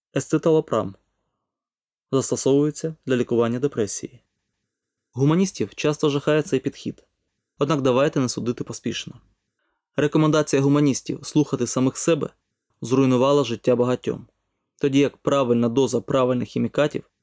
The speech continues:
суттєво поліпшила самопочуття і стосунки мільйонів. Щоб справді чути себе, деякі люди повинні спочатку приглушити внутрішні стогони й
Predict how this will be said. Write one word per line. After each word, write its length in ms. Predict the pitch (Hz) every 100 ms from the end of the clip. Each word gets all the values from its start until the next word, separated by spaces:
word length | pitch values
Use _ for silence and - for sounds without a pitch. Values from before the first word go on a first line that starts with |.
| _ -
суттєво 480 | - 151 170 151
поліпшила 500 | 131 127 127 - 123
самопочуття 760 | - 120 113 - - - 143 151 _ _ _ _
і 100 | 131
стосунки 640 | - 123 - 127 - 120 - 135
мільйонів. 440 | 127 110 107 107 _ _ _ _ _ _ _ _ _ _ _ _ _ -
Щоб 260 | - 160
справді 560 | - - 160 107 110 - _ _
чути 320 | - 151 135
себе, 400 | - 131 143 175 - _
деякі 360 | 127 131 123 131
люди 240 | 127 143
повинні 540 | 156 151 147 151 151 151 _
спочатку 560 | - - 117 127 - 131
приглушити 540 | 135 117 107 127 127
внутрішні 440 | 117 110 117 - 113
стогони 460 | - 131 131
й 60 | 127